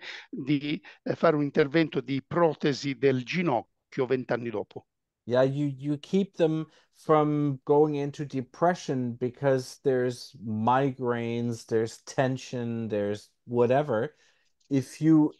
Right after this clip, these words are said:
Speaker 2: release that, it's a whole new quality of life.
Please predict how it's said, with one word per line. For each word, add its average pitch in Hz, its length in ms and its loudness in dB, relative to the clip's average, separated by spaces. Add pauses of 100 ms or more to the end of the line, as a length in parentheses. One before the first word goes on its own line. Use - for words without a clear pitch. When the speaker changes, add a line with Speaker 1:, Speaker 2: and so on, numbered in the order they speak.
Speaker 2:
release 135 580 2
that, 117 360 0 (580)
it's - 280 -14
a 120 140 -4
whole 139 320 0
new 139 140 -2
quality 113 540 -8
of 101 80 -10
life. 92 340 -10